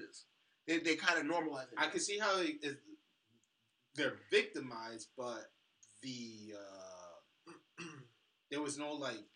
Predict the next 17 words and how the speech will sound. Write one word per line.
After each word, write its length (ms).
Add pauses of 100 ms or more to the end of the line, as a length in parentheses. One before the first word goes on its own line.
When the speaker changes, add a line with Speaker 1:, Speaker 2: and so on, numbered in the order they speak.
(220)
Speaker 2:
physical 380
Speaker 1:
She 160
took 200
a 40
Speaker 2:
attack. 260
Speaker 1:
posse-, 180
she 220
took 200
a 40
possession 520
of 140
Speaker 2:
A, 40
Speaker 1:
his. 240 (160)
Speaker 2:
a 80
possession, 640
Speaker 1:
They 60
Speaker 2:
yeah. 80